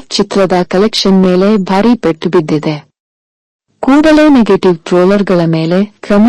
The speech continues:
ಕೈಗೊಳ್ಳುವಂತೆ ಮನವಿ ಮಾಡಿದ್ದಾರೆ. ಶ್ರೀ ವೆಂಕಟೇಶ್ವರ ಕ್ರಿಯೇಷನ್ಸ್ ಬ್ಯಾನರ್‌ನಲ್ಲಿ ನಿರ್ಮಾಣವಾದ ಪರಶುರಾಮ್ ನಿರ್ದೇಶನದ ದಿ ಫ್ಯಾಮಿಲಿ ಸ್ಟಾರ್ ಸಿನಿಮಾ ಪ್ರೇಕ್ಷಕರನ್ನು ರಂಜಿಸುವಲ್ಲಿ ವಿಫಲವಾಗಿದೆ ಎಂಬ ಮಾತು ಕೇಳಿ ಬರುತ್ತಿದೆ.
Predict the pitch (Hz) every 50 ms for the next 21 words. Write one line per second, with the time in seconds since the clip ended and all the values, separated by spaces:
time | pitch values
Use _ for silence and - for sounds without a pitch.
0 | 262 254 - 185 170 170 - 185 180 190 185 175 175 170 - 226 240 220 190 175
1 | 180 190 196 233 254 247 208 180 170 156 151 151 143 139 151 151 151 151 - _
2 | _ _ _ _ _ _ _ _ _ _ _ _ _ _ _ _ _ _ - -
3 | - 226 254 269 277 294 302 294 - 240 - 196 180 - - - 175 175 170 -
4 | - - 190 202 226 226 - 226 226 233 - - 170 170 170 175 180 180 180 175
5 | 175 175 180 180 202 202 190 180 175 165 175 180 180 180 180 175 165 160 156 151
6 | 156 180 214 214 - - - _ _ 214 214 233 226 - - 285 277 285 294 285
7 | 269 247 208 180 165 170 175 170 165 - - 185 185 180 196 180 175 170 160 -
8 | - 175 180 190 190 190 196 208 202 - - - 190 202 233 233 - - 240 240
9 | 233 220 220 226 240 233 - 170 160 160 - - - - - 165 175 175 180 190
10 | 202 196 - - 175 185 190 185 208 202 - - 180 175 170 170 175 196 208 208
11 | 208 196 196 196 - 240 254 262 226 208 190 180 185 185 - 180 170 175 175 175
12 | 175 170 170 175 175 180 180 - 196 - - 170 165 160 160 156 156 156 151 147
13 | - - 151 147 156 147 147